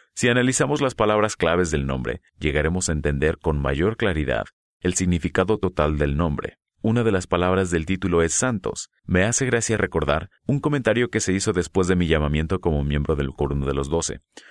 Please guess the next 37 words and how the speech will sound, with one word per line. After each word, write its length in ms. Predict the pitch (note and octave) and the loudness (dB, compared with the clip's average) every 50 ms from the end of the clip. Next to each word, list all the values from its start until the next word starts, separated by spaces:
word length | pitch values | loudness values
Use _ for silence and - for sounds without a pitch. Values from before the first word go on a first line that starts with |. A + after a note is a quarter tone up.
| - - | -8 -4
Un 160 | - A#2+ A#2+ | 0 2 2
médico 300 | A2 G#2+ A2+ G#2+ F2 A2 | 4 4 2 2 2 2
amigo 340 | G#2 G#2+ G#2 F#2 G#2 A2 - | 2 2 2 2 0 0 0
me 160 | - G2+ G2+ F2+ | 0 -2 -2 0
comunicó 500 | F#2+ F2+ F2+ E2+ - - G2 F#2+ - - | 0 0 0 0 0 0 0 0 0 0
algo 380 | - G2+ G#2 A2 G#2+ G2 F2+ E2 | -2 -2 -2 -2 0 -2 -2 -2
que 140 | - F2+ E2+ | -2 -4 -2
se 120 | - F2+ | 0 0
había 200 | E2+ D#2+ F2 F2+ | 2 2 2 2
dicho 280 | F2 F2+ F2 - - F2 | 0 0 -2 -2 -2 -2
en 80 | E2 | 0
una 180 | E2 D#2+ D#2+ D#2 | 0 0 0 0
reunión 340 | D2+ D#2 D2+ D2+ D2 D2+ D2+ | 0 0 0 0 0 0 0
de 80 | D2+ | 0
colegas, 520 | D2 - D#2+ E2+ F2 D2 C#2+ - - - _ _ - | 0 0 0 0 0 0 -2 -4 -8 -14 _ _ -4
en 140 | - F2 F2 | 0 0 0
el 100 | E2+ - | 0 0
sentido 400 | - F2+ E2+ G2+ G2+ F#2+ G#2 F#2+ | -2 -2 0 0 0 2 2 2
de 160 | F2+ E2+ D#2 | 2 0 0
que 220 | - D#2+ D2+ - - | 0 0 0 0 0
el 140 | E2+ E2 | -2 0
doctor 300 | D#2+ D#2+ D#2 - F2 E2 | 0 -2 -2 0 -2 0
Nelson 480 | E2+ E2+ G#2 A#2 A2 - D2+ C2+ C2+ D#2+ - _ _ _ | 0 0 0 -2 -2 -4 -6 -6 -6 -8 -14 _ _ _
ya 180 | - F#2 A#2+ C3 | -2 0 0 0
no 120 | C#3 C#3 | 0 -2
practicaba 520 | - A#2 G2+ - G#2 F2+ - G2 G2 G2+ | -2 -4 -4 -4 -4 -2 0 0 2 2
la 120 | G2+ F2+ E2+ | 2 0 0
cardiocirugía 880 | - E2+ E2 E2+ E2 D#2+ - - E2+ E2+ E2 - - A#2 E2+ D#2 - - | -2 -2 -2 -2 -2 -2 -2 -2 -2 -2 -4 -2 -2 -2 0 -2 -2 -4
debido 380 | - F2 G2 G#2 G#2+ A2 G#2+ | -4 -2 0 0 2 2 0
a 40 | G2+ | 0
que 120 | - G#2+ G2 | 0 -2 -2
su 160 | - - F2+ | -2 0 0
iglesia 480 | F2+ F2+ A2 B2+ C3 - - D#2+ D#2 - | 0 0 0 0 -2 0 0 -2 -2 -2
lo 160 | - F2 E2+ | 0 0 0
había 200 | D#2+ D#2+ E2+ D#2+ | 2 2 2 0
hecho 260 | E2 D#2+ - - D#2+ D#2 | 0 0 -2 -2 -2 -2
santo. 520 | - - B2 - E2+ - - B1+ - | -2 -2 -2 -2 -4 -4 -6 -8 -8